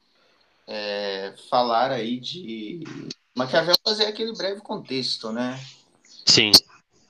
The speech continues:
Speaker 1: É, é o que tava acontecendo na Euro-, na Europa naquele momento, né? Ali pelo, pelo Renascimento, aquelas questões todas, né?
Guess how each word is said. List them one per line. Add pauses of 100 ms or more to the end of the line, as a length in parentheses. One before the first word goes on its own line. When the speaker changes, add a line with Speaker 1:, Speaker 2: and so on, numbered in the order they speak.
Speaker 1:
É,
é
o
que
tava
acontecendo
na
Euro-,
na
Europa
naquele
momento,
né?
Ali
pelo,
pelo
Renascimento,
aquelas
questões
todas,
né?